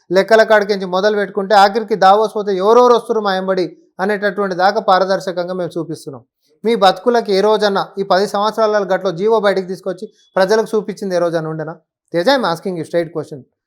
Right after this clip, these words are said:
పది సంవత్సరాల సంది ఏ ఒక్క జీవోనన్నా బయటకు తీసుకొచ్చి చూపించింది ఉండనా?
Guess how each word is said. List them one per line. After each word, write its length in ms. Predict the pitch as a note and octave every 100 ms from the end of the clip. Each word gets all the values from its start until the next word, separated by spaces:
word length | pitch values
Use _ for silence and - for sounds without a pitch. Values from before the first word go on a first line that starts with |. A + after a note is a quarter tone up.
| _ _ -
పది 160 | F#3+ A#3
సంవత్సరాల 560 | G#3+ G#3 A#3 B3 A3+
సంది 240 | G3+ G3+ F#3+
ఏ 80 |
ఒక్క 260 | A3+ C4 C4+
జీవోనన్నా 460 | G#3+ A#3 A3+ A3 G3+
బయటకు 280 | F#3 G3
తీసుకొచ్చి 300 | F#3+ G3 G3 F#3+
చూపించింది 360 | E3 F3 E3+ D3+
ఉండనా? 220 | C#3+